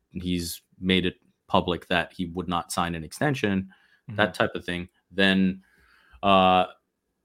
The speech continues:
Speaker 1: you gotta look at what you're getting for O G. And if the
Speaker 2: Mm-hmm.
Speaker 1: difference is that drastic, where you are getting legitimately good return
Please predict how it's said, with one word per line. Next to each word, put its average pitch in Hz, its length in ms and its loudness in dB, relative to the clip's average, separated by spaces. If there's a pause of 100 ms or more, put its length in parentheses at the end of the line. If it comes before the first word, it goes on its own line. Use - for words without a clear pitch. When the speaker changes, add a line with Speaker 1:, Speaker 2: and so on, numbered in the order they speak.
(540)
Speaker 1:
you 113 180 0
gotta 110 220 6
look 101 200 4
at 92 140 2
what 95 240 2
you're 107 160 2
getting 90 280 0
for 92 200 -6
O 95 140 0
G. 82 320 -10 (200)
And 92 120 0
if 92 120 -2
the 107 80 0
Speaker 2:
Mm-hmm. 110 100 -2
Speaker 1:
difference 110 380 -2
is 92 180 -6
that 92 260 0
drastic, 90 600 -6
where 95 140 2
you 92 240 -2
are 104 300 6
getting 90 500 -2 (760)
legitimately 98 800 0
good 95 300 -2
return 87 600 -6